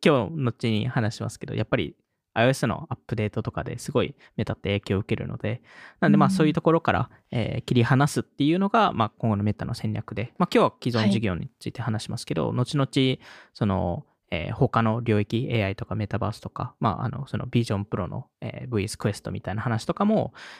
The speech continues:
Speaker 1: えー、していこうかなと思うんですけど、まあ、今日はまず、えー、既存事業から、えー、いきましょうと。
Speaker 2: はい。
Speaker 1: はい。えっと、で、まあ、始める前に、多分、一番最初に、えっと、言わないといけないのが、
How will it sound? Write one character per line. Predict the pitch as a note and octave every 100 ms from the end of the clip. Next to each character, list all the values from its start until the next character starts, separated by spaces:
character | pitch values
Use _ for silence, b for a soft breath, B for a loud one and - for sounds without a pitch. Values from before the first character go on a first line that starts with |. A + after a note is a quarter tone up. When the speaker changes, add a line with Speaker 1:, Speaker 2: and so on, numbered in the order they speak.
| _
Speaker 1:
え | A2+
ー、 | A2
し | -
て |
い | G#2+
こ | G#2+
う | G2+
か | B2
な | C3+
と | -
思 | - A2
う |
ん |
で | -
す |
け | -
ど、 | A2 A#2+ _
ま |
あ、 | -
今 | G3
日 | A#2
は | A2 -
ま | - G#2+
ず、 | - - _
え | A#2+ A#2+
ー、 | -
既 | G#2
存 | G2
事 | G#2
業 | -
か | -
ら、 | - - _ _
え | A2+ -
ー、 | -
い |
き | B2
ま | A2
し | -
ょ |
う |
と。 | - - - _ -
Speaker 2:
は | -
い。 | A3+ - _ _ -
Speaker 1:
は | C#3
い。 | A#2 -
え | D#3+
っ | C3+
と、 | - C3 B2 B2 C3+
で、 | A#3
ま | A#3+ C#3+
あ、 |
始 | G#2+ D#3 A#3
め | C4 C4
る | C4 B3+ B3 - _
前 | G3 A#3+ D#3
に、 | A2+ G#2+ B2
多 | - G3+
分、 | C3 G2+ - _ _ _
一 | G#3+
番 | A3
最 | G#3+
初 | A3+
に、 | A3 G#3+ A#3+ - _
え | D#3+
っ |
と、 | -
言 | C#3 D3
わ | F3
な | F#3+
い |
と | F3 G#2+
い |
け | - B2
な | B2
い |
の | A#2
が、 | - A2